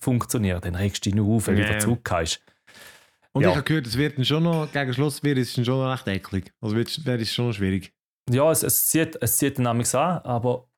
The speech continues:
Speaker 1: ich weiss jetzt auch nicht, ich habe jetzt, äh, ich glaube, eine halbe Stunde investiert, habe schon neun Levels geschafft mit je so sechs Stages und noch einem Bosskampf. Ähm, ja, also es ist, es ist okay, weißt, es macht Spass für zwischendurch mal ein kleines, äh,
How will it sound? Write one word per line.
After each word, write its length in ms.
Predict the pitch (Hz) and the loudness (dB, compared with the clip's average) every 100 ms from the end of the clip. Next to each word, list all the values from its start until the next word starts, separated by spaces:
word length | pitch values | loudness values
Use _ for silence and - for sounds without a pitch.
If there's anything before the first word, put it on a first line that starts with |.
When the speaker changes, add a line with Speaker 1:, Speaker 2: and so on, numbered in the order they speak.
| - | -16
Speaker 1:
ich 140 | - | -2
weiss 220 | 127 123 | 0 2
jetzt 140 | 127 - | 0 0
auch 120 | 117 | 2
nicht, 140 | 127 | 2
ich 120 | 110 127 | 0 0
habe 100 | 117 | -2
jetzt, 240 | - - | -2 -2
äh, 180 | 113 110 | 0 0
ich 160 | - - | -6 -8
glaube, 160 | 113 | -4
eine 60 | 107 | 0
halbe 160 | 131 - | 0 0
Stunde 280 | - 147 | -2 0
investiert, 600 | 143 151 - 156 208 - _ _ _ - | 0 -2 0 0 -2 -6 _ _ _ -6
habe 200 | 113 113 | -2 0
schon 420 | 120 113 113 117 | 2 2 4 4
neun 440 | 127 139 147 143 131 | 4 4 2 2 0
Levels 520 | 113 107 123 135 - | 0 2 0 -2 -2
geschafft 400 | - 156 - - | -2 -4 -4 -4
mit 260 | 117 - | -4 -2
je 240 | 110 113 113 | 0 2 2
so 100 | 101 | 0
sechs 360 | 101 104 - | 0 0 -2
Stages 500 | - 117 131 - 123 | 0 0 2 -2 0
und 160 | 110 101 | 0 2
noch 120 | 101 | 2
einem 280 | 101 104 98 | 2 2 0
Bosskampf. 560 | 120 135 - 139 160 - _ _ _ _ | -2 -4 -2 -2 -4 -10 _ _ _ _
Ähm, 300 | - 90 90 - _ _ - | -8 -4 -4 -8 _ _ -10
ja, 280 | - 104 - _ | -2 -2 -4 _
also 240 | - 87 - _ _ _ _ _ - | -8 -8 -10 _ _ _ _ _ -8
es 160 | - | -2
ist, 440 | 107 - - - - | 0 0 -4 -6 -8
es 100 | 107 | -2
ist 100 | 127 | 0
okay, 300 | 196 - 139 | 0 0 0
weißt, 160 | 160 - | 0 2
es 40 | |
macht 200 | 160 139 | 0 -2
Spass 360 | - 175 165 - | 0 2 2 2
für 160 | 143 | -2
zwischendurch 640 | 123 147 135 - 147 143 131 | -2 -2 -4 -2 0 0 0
mal 160 | 123 | 0
ein 80 | 113 | 0
kleines, 440 | 107 113 107 - - _ _ _ - | 0 -2 -2 -6 -10 _ _ _ -10
äh, 180 | - 117 | -4 -4